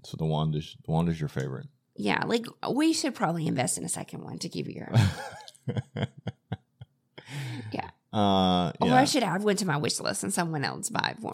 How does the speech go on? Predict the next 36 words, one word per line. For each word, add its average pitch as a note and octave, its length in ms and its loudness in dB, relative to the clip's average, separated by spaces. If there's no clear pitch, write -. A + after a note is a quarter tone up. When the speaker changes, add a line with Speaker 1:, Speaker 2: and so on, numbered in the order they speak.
Speaker 2:
me. F2+ 120 -8
Speaker 1:
I C#3+ 160 8
don't G4 180 0
have, E3+ 320 2
you C3+ 100 4
know, B2 240 6
from G#2+ 200 0
the F#2 60 6
male G2+ 220 4
perspective, F#2+ 420 -2
I G#2+ 60 0
don't F3+ 120 -2
have D3 120 0
much C3 320 -4
experience B2+ 580 -2
with E2 360 -2
male D#2 380 -2
toys. D#2 340 -4
Speaker 2:
Well, D4 120 2
you D4+ 140 2
know, F#4 640 2
um, B3+ 640 0
the G#3+ 120 0
one, A#3 560 0
they A#3 140 0
sell A#3 340 0
attachments A3 540 -2
for - 120 -4
men. F2+ 420 0
Did D3 160 -4
you A#3 80 -2
know C#4 100 -2
that? F#4 200 -8
Speaker 1:
That - 120 -6
doesn't G#2+ 260 -2
sound - 440 -4